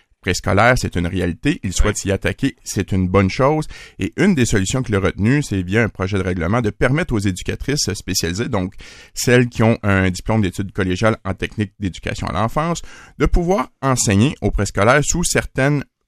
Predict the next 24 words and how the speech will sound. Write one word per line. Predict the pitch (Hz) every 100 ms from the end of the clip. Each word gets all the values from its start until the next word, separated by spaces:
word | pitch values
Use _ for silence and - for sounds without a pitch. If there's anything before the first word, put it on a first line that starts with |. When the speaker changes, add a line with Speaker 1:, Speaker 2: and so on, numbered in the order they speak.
| _
Speaker 1:
conditions. | 147 123 - - - -
Speaker 2:
Mhm. | 101 98 95
Speaker 1:
Alors, | 107 110
évidemment, | 120 123 131 160
il | 170
y | 120
a |
des | 107
besoins | 104 98 113 131
parce | 107 -
que | 98
oui, | 110
il | 104
y |
a | 95
le |
déploiement | 95 - 98 95 101 107
plus | -
rapide, | 95 87 123 110
euh, | 90
des | 87
maternelles | 92 95 - 107 95 92 80 - _
quatre | 110 -
ans. | 143